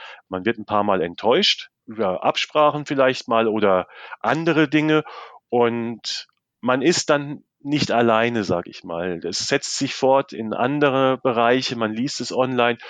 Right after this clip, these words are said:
und man fühlt sich in seinem Denken einfach bestätigt. Und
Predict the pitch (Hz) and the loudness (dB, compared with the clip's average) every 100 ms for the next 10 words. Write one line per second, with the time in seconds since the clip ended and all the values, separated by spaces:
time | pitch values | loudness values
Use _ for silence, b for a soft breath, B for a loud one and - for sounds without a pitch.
0 | B 147 156 _ 131 151 - 180 180 - | B -8 -8 _ -4 -4 0 -2 -2 -4
1 | 160 - _ 123 123 113 127 131 117 120 | -8 -8 _ -8 0 2 2 0 0 0
2 | 113 104 110 107 - 104 - 101 104 - | -2 -2 -2 -4 -8 -6 -4 -2 -2 -4
3 | - - - B B B B _ _ - | -12 -18 -20 B B B B _ _ -2
4 | 127 120 117 117 110 - | 2 2 0 -4 -8 -14